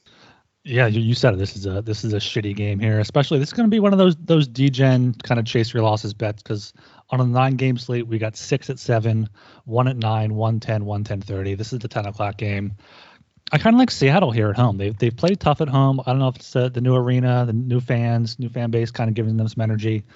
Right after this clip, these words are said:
They lost the home opener, but outshot the other team. They beat, they beat Montreal five one. They beat Minnesota four one.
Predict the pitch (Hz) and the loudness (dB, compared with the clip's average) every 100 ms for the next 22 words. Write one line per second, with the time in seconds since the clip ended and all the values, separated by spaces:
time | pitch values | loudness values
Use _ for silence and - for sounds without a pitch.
0 | - - - _ 127 147 143 151 147 135 | -20 -20 -20 _ 0 0 2 2 6 4
1 | 127 127 127 123 123 _ - 120 117 113 | 4 2 2 2 -2 _ -6 0 0 2
2 | 120 113 120 110 110 117 113 113 104 101 | 0 0 0 -2 0 0 2 0 -4 -6
3 | 117 120 - _ _ 123 113 113 - 113 | -6 -10 -14 _ _ -6 -6 -8 -6 -6
4 | 113 110 107 - 120 120 113 120 113 101 | -2 0 -2 0 0 2 2 0 0 -2
5 | 110 107 107 98 - 131 135 - 104 98 | -6 -4 -6 -4 0 2 2 -2 -6 -6
6 | 95 95 95 | -6 -6 -6